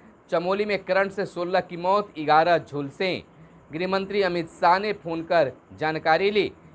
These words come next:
इधर गिरफ्तारी की आशंका से ब्रिक्स सम्मेलन में हिस्सा नहीं लेंगे पुतिन, तो वहीं बसपा लोकसभा चुनाव अकेले लड़ेगी, मायावती का ऐलान है।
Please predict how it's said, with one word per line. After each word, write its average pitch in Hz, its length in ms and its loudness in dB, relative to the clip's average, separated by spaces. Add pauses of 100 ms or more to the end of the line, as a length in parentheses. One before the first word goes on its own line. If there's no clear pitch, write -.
(140)
इधर 185 180 2
गिरफ्तारी 185 540 0
की 214 120 -4
आशंका 190 440 0
से 214 240 0
ब्रिक्स 185 400 -6
सम्मेलन 190 640 -2
में 180 180 -4
हिस्सा 170 420 0
नहीं 165 280 -2
लेंगे 170 300 -4
पुतिन, 190 480 -6 (460)
तो 165 100 -2
वहीं 196 220 0
बसपा 165 480 2
लोकसभा 190 800 2
चुनाव 180 400 -4
अकेले 160 400 -4
लड़ेगी, 170 380 -2
मायावती 151 560 0
का 147 140 0
ऐलान 143 420 2
है। 202 260 0